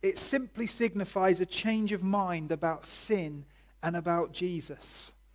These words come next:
I want to preach simply and plainly to you this morning. It's a change of mind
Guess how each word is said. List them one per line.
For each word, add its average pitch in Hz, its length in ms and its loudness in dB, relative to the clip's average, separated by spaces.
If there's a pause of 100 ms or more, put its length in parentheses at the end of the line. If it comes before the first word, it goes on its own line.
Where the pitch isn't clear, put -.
(180)
I 190 80 6
want 240 180 6
to 233 40 2
preach 240 380 -2
simply 202 720 2
and 160 180 -4
plainly 214 760 0 (320)
to 202 120 -4
you 196 120 4
this 180 280 0
morning. 165 420 -2 (2000)
It's 240 240 -2
a 233 100 6
change 262 680 4
of 208 140 6
mind 180 720 2